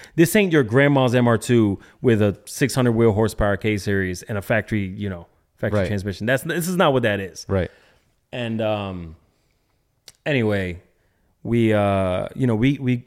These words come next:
Speaker 1: I, I was always aiming higher, punching higher, and we go and we race, and, um, uh,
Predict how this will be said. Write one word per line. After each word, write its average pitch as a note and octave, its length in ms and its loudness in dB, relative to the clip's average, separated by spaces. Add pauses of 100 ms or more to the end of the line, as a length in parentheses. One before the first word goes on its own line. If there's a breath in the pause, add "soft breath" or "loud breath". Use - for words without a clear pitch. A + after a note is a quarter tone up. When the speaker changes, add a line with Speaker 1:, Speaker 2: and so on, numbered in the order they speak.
Speaker 1:
I, B2 140 0
I A2+ 100 -4
was A#2+ 180 0
always B2+ 220 0 (100)
aiming B2+ 260 -2
higher, G2 360 -4
punching A2 320 -6
higher, G2 360 -6
and A2+ 140 -2
we A#2 120 2
go A#2+ 160 2
and A2+ 100 2
we G#2+ 60 -2
race, G#2 400 -2
and, F#2+ 440 -8
um, F#2 420 -10 (1080 loud breath)
uh, F2 560 -6